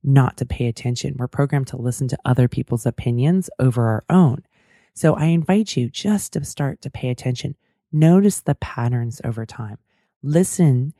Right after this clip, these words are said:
to what things feel like inside. And when you do this, I just invite you to do it from a place where you're rooted in compassion and empathy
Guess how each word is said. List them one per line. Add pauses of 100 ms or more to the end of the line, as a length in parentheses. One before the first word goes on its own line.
(340)
to (380)
what (540)
things
feel
like (180)
inside.
And
when
you
do
this,
I
just
invite
you
to
do
it
from
a
place
where
you're
rooted
in
compassion (520)
and (640)
empathy